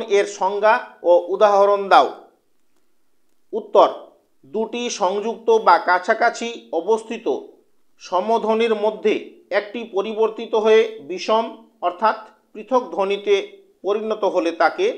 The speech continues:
বিষমীভবন বলা হয়। উদাহরণ, লাল, নাল। পরের প্রশ্ন, সংকর শব্দ কাকে বলে? তা উদাহরণসহ লেখো। উত্তর, বিভিন্ন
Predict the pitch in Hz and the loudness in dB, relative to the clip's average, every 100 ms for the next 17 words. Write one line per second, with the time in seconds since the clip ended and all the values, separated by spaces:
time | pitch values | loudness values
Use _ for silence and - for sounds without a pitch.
0 | - - _ - 190 214 220 214 202 170 | -8 -20 _ -16 -8 -2 0 0 0 0
1 | 165 185 208 180 175 175 123 - - _ | 0 -2 2 6 6 6 2 0 -14 _
2 | - 208 208 196 196 - - _ _ _ | -2 2 6 6 4 0 -16 _ _ _
3 | _ 147 170 180 202 427 - _ _ _ | _ 2 6 8 6 0 -8 _ _ _
4 | _ _ _ _ _ _ _ _ 165 190 | _ _ _ _ _ _ _ _ -2 2
5 | 180 123 - - _ _ _ _ _ _ | 4 2 -4 -16 _ _ _ _ _ _
6 | _ _ _ _ _ _ _ _ 190 208 | _ _ _ _ _ _ _ _ 4 4
7 | 233 240 - 208 262 - - 208 233 226 | 4 2 -2 -2 -4 -4 -2 -2 2 2
8 | 202 214 - 180 170 160 196 202 214 254 | 2 2 2 2 2 2 0 2 4 2
9 | - - _ _ _ _ 180 175 170 - | 0 -12 _ _ _ _ 4 4 4 -2
10 | 190 226 220 220 - 202 202 240 - 165 | 2 4 4 0 0 0 2 0 -4 2
11 | 190 185 139 - - _ _ 214 - 190 | 2 2 -2 -4 -12 _ _ -14 0 0
12 | 131 - - _ _ _ 127 143 208 240 | 0 -4 -20 _ _ _ _ -10 -6 -4
13 | 240 | -2